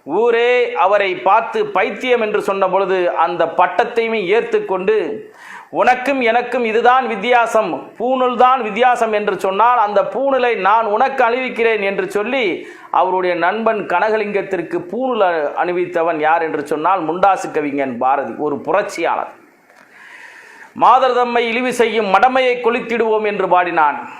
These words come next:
பெண் விடுதலைக்காக பலமுறை குரல் கொடுத்தவன் கவிஞன் கவிதையின் வாயிலாக.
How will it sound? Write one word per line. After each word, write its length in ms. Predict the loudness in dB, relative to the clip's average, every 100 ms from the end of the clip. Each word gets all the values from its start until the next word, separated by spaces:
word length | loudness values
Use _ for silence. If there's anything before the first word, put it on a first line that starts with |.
| -20 -16
பெண் 220 | -4 -4 0
விடுதலைக்காக 880 | 2 4 2 2 4 4 2 -2 -6 -14 -20 _ _ _ -2
பலமுறை 580 | 2 4 4 2 2 0
குரல் 240 | 0 2
கொடுத்தவன் 540 | 0 -2 0 0 0
கவிஞன் 460 | 0 0 0 0 0
கவிதையின் 480 | 0 0 0 -2 0
வாயிலாக. 800 | 0 2 0 0 -2 -6 -14